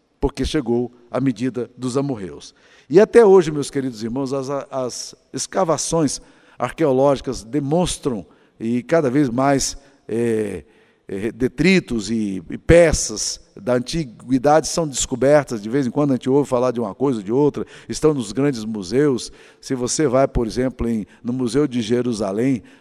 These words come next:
lá tem um Baal, o Deus, esse Deus famoso na Bíblia Sagrada. Baal é um bezerrinho, desse tamanhozinho, né? Um negócio assim, você fala, rapaz,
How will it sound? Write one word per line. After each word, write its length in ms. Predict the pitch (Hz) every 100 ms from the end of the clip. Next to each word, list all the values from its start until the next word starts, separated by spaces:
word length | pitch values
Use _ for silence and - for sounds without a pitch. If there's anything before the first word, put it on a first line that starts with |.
| -
lá 140 | 123
tem 320 | - 151 156
um 160 | 160 131
Baal, 920 | 101 104 147 131 147 160 101 - -
o 60 | -
Deus, 420 | 107 147 131 - - _
esse 220 | - -
Deus 220 | 120 147 196
famoso 460 | 147 123 165 147
na 100 | 131
Bíblia 240 | 117 123 110
Sagrada. 420 | 107 107 139 117
Baal 300 | 117 147 196
é 20 |
um 60 | 196
bezerrinho, 580 | 196 180 110 123 160 - - _ -
desse 240 | - 453
tamanhozinho, 580 | 480 311 214 254 170 95 -
né? 100 | -
Um 20 |
negócio 320 | - 339 349 170
assim, 160 | 202
você 120 | 233
fala, 220 | 226 302 247
rapaz, 440 | - 202 185